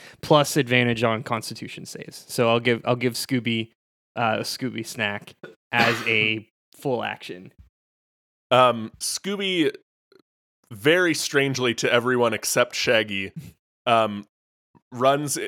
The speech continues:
Speaker 2: like, super fast laps around the entire manor, returns by Shaggy's s-,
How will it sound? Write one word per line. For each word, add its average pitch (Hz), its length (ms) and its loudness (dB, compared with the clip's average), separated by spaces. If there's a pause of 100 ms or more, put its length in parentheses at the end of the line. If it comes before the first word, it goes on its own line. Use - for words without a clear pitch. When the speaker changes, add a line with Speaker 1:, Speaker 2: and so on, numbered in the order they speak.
(180)
Speaker 2:
like, 117 240 -2
super 151 400 -2
fast 143 380 2
laps 117 340 2
around 113 240 0
the 104 120 -6
entire 127 460 0
manor, 98 520 -4 (680)
returns 143 560 0
by 143 180 4
Shaggy's 123 600 0
s-, - 200 -10